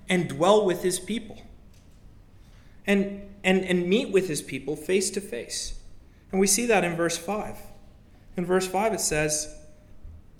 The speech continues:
God says to Zechariah, "I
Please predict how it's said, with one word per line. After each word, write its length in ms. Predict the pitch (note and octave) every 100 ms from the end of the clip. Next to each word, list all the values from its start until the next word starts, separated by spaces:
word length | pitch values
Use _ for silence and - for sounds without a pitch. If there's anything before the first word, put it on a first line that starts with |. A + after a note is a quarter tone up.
| - - -
God 220 | - D#3+ D3+
says 320 | E3+ D#3+ -
to 100 | D3+
Zechariah, 580 | D3 D3 C#3+ C#3 C#3+ D3 -
"I 560 | F3+ G#3 C#3 B2+ E3+